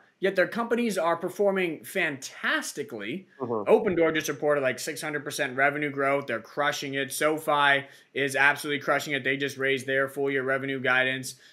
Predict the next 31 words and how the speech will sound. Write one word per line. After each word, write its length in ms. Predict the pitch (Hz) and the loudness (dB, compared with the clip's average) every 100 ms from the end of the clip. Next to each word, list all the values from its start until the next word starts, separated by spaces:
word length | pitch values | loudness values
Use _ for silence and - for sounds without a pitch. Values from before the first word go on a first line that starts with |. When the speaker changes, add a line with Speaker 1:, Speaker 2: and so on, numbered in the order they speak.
| - | -2
Speaker 1:
So 320 | 185 170 135 - _ | 4 6 4 -4 _
those 200 | 202 247 | 4 6
companies 280 | 254 240 196 | 4 2 4
are 40 | 202 | 2
absolutely 260 | 196 151 | 2 2
crushing 280 | 214 214 202 | 6 6 6
it. 60 | 147 | -2
Their 100 | 139 | -2
stocks 360 | 185 208 202 | 2 2 2
are 60 | 185 | 2
absolutely 400 | 175 170 165 151 | 2 0 -4 2
wiped 260 | 151 151 | 4 4
out. 280 | 180 170 151 | 6 6 6
I 200 | 120 170 | 6 4
think 360 | 196 196 190 170 | 4 0 -4 0
that 400 | 156 147 139 131 - _ _ | 4 6 4 0 -14 _ _
if 220 | 156 175 175 | 0 2 4
there 240 | 170 156 | 4 4
was 320 | 139 190 226 | 6 6 6
any 240 | 180 160 147 | 4 2 2
margin 360 | 147 147 139 | 2 2 0
calling 360 | 139 139 131 127 | 0 0 0 -4
going 260 | 123 123 | -4 -4
on, 240 | 113 107 123 | -4 -4 -4
which 160 | 120 | -6
there 120 | 123 117 | -6 -4
probably 340 | 139 131 120 | 0 0 0
was, 500 | 117 180 151 139 123 | 2 4 6 4 0
that 380 | 139 120 120 120 | -4 -4 -10 0
that's 300 | 139 202 135 | 4 4 2
done. 380 | 127 131 202 | -4 0 0